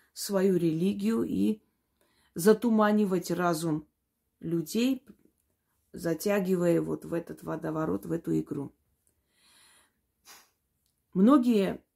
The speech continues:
путают его с, э, богом Сетом.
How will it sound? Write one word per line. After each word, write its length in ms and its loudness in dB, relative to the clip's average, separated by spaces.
путают 440 -2
его 460 0
с, 220 -6
э, 260 -4
богом 360 2
Сетом. 500 -2